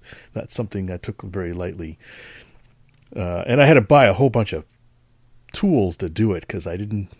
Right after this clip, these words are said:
have the hole saw. I didn't have the, I needed a jigsaw 'cause I had to cut through one of the, uh, joists. Uh, so I probably <laughs> spent a couple hundred bucks in just random tools and parts and stuff.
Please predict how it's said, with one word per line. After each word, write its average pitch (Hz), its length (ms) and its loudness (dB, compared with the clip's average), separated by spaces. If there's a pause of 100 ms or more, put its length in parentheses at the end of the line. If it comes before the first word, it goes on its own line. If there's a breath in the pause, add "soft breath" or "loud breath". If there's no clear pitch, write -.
have 104 180 -4
the 82 100 -8
hole 110 260 0
saw. 90 420 -4
I 82 60 -6
didn't 104 200 -6
have 92 280 -6
the, 82 180 -8 (560)
I 117 60 -4
needed 110 200 0
a 85 60 -6
jigsaw 123 480 2
'cause - 120 -4
I - 40 0
had 92 60 -4
to 92 60 -12
cut - 220 -8
through 104 420 -4
one 101 180 -6
of 92 100 -6
the, 85 180 -8
uh, 80 120 -10 (100)
joists. - 540 -2 (920 soft breath)
Uh, 85 300 -8
so - 160 -8
I 98 40 -8
probably - 260 -4
<laughs> - 160 4
spent - 460 -4
a - 40 0
couple - 380 -6
hundred 90 260 -4
bucks 104 240 -4
in 90 80 -14
just - 320 -14 (240 loud breath)
random 110 440 0
tools 104 380 -4
and 85 160 -8 (340)
parts 98 300 -4
and - 100 -16
stuff. - 340 -14